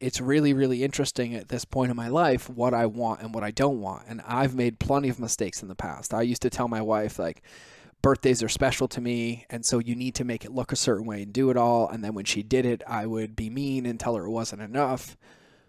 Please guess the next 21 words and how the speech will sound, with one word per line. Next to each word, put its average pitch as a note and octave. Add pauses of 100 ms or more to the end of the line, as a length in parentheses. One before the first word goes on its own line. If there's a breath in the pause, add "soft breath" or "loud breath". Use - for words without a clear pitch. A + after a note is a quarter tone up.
(180 soft breath)
Oh, A2
I'm A2+
gonna G#2+
get G#2
a G2+
little G#2+
emotional A2
talking G#2+
about G#2
this. - (480)
Um, B2+
because B2+
I A#2+
was A#2
still B2
wounded B2
and A2
unhealed. A2+
And A#2
so A#2+
then A#2+